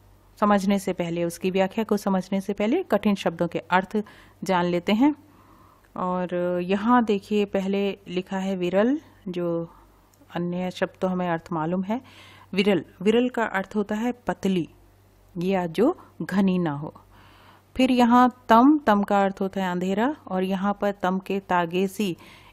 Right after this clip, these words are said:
इससे इसको क-, जो चींटी है वो जब चींटियाँ एक साथ मिलके चलती हैं तो उनकी जो पंक्ति होती है उसके रंग और पतलेपन की ओर संकेत करते हुए कवि यहाँ इस तरह से, अ,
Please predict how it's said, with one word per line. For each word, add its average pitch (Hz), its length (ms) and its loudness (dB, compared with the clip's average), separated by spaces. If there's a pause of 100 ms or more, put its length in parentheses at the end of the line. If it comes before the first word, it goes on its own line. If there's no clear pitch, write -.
इससे 190 460 -6
इसको 180 720 -6 (640)
क-, 170 560 2
जो 170 420 -2 (520)
चींटी 214 300 2
है 170 180 -4 (600)
वो 185 260 -2
जब 175 200 -2
चींटियाँ 180 340 -2
एक 175 160 -4
साथ 196 240 -4
मिलके 170 280 -2
चलती 170 420 -2
हैं 226 180 0
तो 226 100 -2
उनकी 175 220 -4
जो 175 120 -4
पंक्ति 175 440 -2
होती 196 400 -2
है 165 140 -6 (320)
उसके 220 320 0
रंग 226 220 2
और 240 120 2
पतलेपन 202 640 -2
की 185 180 -6
ओर 185 160 0
संकेत 190 480 -4
करते 165 380 -4
हुए 220 280 -2 (460)
कवि 180 220 2
यहाँ 190 540 -2 (360)
इस 196 180 -6
तरह 190 280 -2
से, 190 520 -6 (340)
अ, 160 420 -10